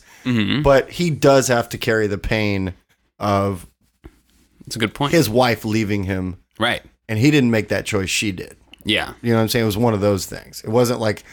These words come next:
Speaker 2: we mutually decided to split up 'cause we thought, no, it's like she bailed.
Speaker 1: Yeah.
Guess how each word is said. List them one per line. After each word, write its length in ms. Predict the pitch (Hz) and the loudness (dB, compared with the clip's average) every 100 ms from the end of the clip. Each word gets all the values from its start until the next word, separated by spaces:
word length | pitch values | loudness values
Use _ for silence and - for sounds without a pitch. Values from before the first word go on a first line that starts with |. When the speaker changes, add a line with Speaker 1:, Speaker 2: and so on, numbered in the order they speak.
| - - | -20 -6
Speaker 2:
we 140 | 113 113 | 0 2
mutually 500 | 110 117 - 104 98 | 2 2 0 0 0
decided 460 | 90 107 101 95 | 0 0 0 -2
to 80 | 90 | -6
split 260 | - 101 95 | -4 0 0
up 180 | 95 | 0
'cause 160 | - 90 | -4 -6
we 80 | 92 | -6
thought, 280 | - 98 - | -4 -6 -2
no, 220 | 107 92 | -2 -2
it's 160 | 85 101 | -4 -4
like 160 | 95 | -2
she 160 | - 135 | 0 0
bailed. 480 | 98 104 85 78 - - | 0 -2 -2 -10 -16 -8
Speaker 1:
Yeah. 300 | 107 73 | -6 -6